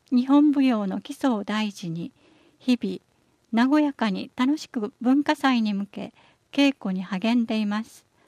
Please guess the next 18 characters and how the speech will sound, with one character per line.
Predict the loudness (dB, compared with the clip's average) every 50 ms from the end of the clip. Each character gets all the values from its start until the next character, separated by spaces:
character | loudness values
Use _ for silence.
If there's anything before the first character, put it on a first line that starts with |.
| _ _ _ _ _
ど | 0 2 2 2
う | 2
ぞ | 0 -4 -4 -4 -8
お | -10
越 | -6 -6 -6 -6 -6
し | -8
く | -6 -4
だ | -4 -4 -6
さ | -4 -6 -6 -4
い。 | -4 -8 -12 _ _ _ _ _ _ _ _ _ _ _ _ _ _ _ _ _ _
西 | 4 4 4 4 4 6
山 | 8 8 8 6
敏 | 6 2 -4 -8 -8 -6
子 | -6 -6 -6
さ | -4 -6 -6 -4
ん、 | -4 -4 -6 -8 _ _ _ _ _ _ _ _ _ _ _ _ _
小 | 4 8 8
室。 | 8 8 6 4 0 -6